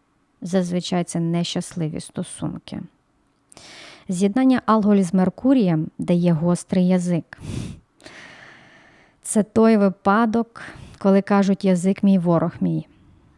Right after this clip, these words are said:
З таким з'єднанням у радіксі, тобто в карті народження, треба завжди контролювати, що ви говорите і кому.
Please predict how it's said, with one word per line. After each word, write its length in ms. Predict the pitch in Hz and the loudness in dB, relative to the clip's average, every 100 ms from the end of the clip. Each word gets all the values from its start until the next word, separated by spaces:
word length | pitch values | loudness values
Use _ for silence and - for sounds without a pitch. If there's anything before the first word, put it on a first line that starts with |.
| _ _ _ - - _ _ | _ _ _ -20 -20 _ _
З 120 | - | -18
таким 340 | - 196 226 226 | -10 -6 0 0
з'єднанням 720 | 190 190 185 196 214 202 185 | 0 -2 -2 -2 0 0 -2
у 120 | - 185 | -2 0
радіксі, 600 | 180 190 202 - - 202 | 0 0 -4 -6 -8 -6
тобто 280 | 202 - | -6 -6
в 60 | 190 | -8
карті 340 | - 185 - | -4 -4 -2
народження, 520 | 190 180 180 190 185 180 | -2 0 -2 -2 -2 -2
треба 360 | 190 185 185 | -2 -2 -2
завжди 400 | 180 185 180 180 | -2 -4 -4 -4
контролювати, 840 | - 185 - 185 180 175 170 185 | -2 -4 -2 -2 -2 -2 -4 -4
що 300 | 180 - - | -8 -6 -2
ви 140 | 180 185 | 0 0
говорите 720 | 180 180 185 185 190 214 214 220 _ _ _ _ _ _ _ _ _ - - | 0 0 0 -2 -2 -4 -4 -6 _ _ _ _ _ _ _ _ _ -20 -8
і 80 | 190 | -6
кому. 440 | - 185 180 165 | 0 2 2 0